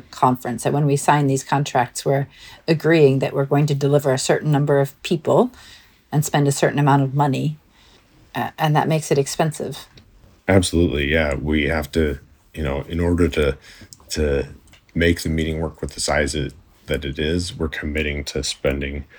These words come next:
Speaker 2: um, you know, two hundred fifty, three hundred thousand dollars in food and beverage, and
Speaker 1: <laughs> Yes,
Speaker 2: we're
Speaker 1: it's
Speaker 2: committing to
Speaker 1: crazy.
Speaker 2: that, that, you know,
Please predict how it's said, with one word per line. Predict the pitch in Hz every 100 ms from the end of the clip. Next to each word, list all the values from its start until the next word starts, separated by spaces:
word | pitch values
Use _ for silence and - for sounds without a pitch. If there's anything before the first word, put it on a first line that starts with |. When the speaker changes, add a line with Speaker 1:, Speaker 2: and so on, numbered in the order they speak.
| - _ -
Speaker 2:
um, | 80 71 71 76 _ _
you | -
know, | 71 73 71 - _ _ _ -
two | -
hundred | 82 76
fifty, | - 78 80
three | - 80
hundred | 73 73
thousand | 71 71
dollars | 69 71 69 71
in | 69
food | 69
and | 69
beverage, | 69 - - - - - _ -
and | 76 78 - -
Speaker 1:
<laughs> | -
Yes, | - - 160
Speaker 2:
we're |
Speaker 1:
it's | 78 -
Speaker 2:
committing | 78 76 76
to | -
Speaker 1:
crazy. | - - 82
Speaker 2:
that, | 82 80 - - _ _ _ -
that, | 80 80 - -
you | 85
know, | 78 73